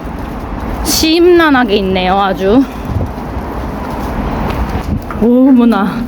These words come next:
이렇게 지하도로를 건너가래요. 세상에. 어? 뭐야? 좀 뭐, 뭐가 보인다. 어머. 어, 이거 강이다, 강.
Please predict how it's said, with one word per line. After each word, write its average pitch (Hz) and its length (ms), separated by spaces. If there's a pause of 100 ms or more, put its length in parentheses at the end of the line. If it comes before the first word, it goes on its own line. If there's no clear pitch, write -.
(100)
이렇게 277 380
지하도로를 247 840
건너가래요. 196 960 (800)
세상에. 185 1500 (500)
어? - 480
뭐야? 359 340
좀 370 320
뭐, 330 120
뭐가 302 220
보인다. 311 500 (800)
어머. 392 180 (1500)
어, 320 220
이거 302 180 (100)
강이다, 285 480 (120)
강. 254 200